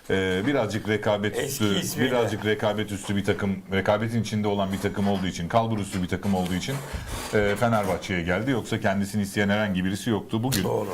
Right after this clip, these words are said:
Speaker 1: e, Türk futbol kamuoyu, e, special one'la loser one'ın kim olduğunu gördü. Yapı yapı diyenlere de buradan bir, e,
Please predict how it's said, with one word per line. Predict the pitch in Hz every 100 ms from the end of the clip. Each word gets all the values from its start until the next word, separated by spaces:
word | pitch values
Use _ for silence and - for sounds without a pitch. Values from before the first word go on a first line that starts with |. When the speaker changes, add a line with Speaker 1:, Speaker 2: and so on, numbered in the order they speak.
| - - - -
Speaker 1:
e, | 98 98
Türk | 98 120
futbol | 139 - 110
kamuoyu, | 107 127 127 95 87 113 - - - -
e, | 95 92 90
special | 90 - 139 123 107
one'la | 98 92 120
loser | 120 117 104
one'ın | 92 107
kim | 120 117
olduğunu | 104 87 87 117
gördü. | 101 87 71 - - - - - -
Yapı | 95 120 120
yapı | 143 147 143
diyenlere | 123 120 120 135
de | 143
buradan | 117 117 127 123
bir, | 123 117 - - - - -
e, | 104 101 95 95 92 92